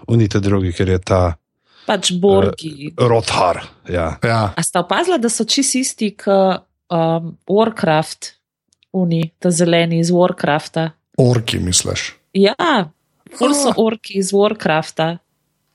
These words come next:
Speaker 3: A ja, a so? Veš, da ne vem,
Speaker 2: Čisto.
Speaker 3: to nisem
Speaker 1: No.
Speaker 3: nikoli povezal, ja.
Speaker 2: Take, um,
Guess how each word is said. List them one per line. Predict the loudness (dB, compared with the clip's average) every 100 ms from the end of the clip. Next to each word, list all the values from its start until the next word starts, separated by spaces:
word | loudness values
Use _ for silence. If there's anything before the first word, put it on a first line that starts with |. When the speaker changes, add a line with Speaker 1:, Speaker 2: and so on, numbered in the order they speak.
| -2
Speaker 3:
A |
ja, | 0 2
a | 2
so? | 0 2 2 2 -2 -8
Veš, | -4 0
da | 2
ne | 2 2
vem, | 0 2
Speaker 2:
Čisto. | 0 0
Speaker 3:
to | 0
nisem | 0 0 0
Speaker 1:
No. | 0
Speaker 3:
nikoli | 0 0
povezal, | -2 -2 0 0 -4
ja. | -4 -6 -4
Speaker 2:
Take, | -4 -2 -4
um, | -2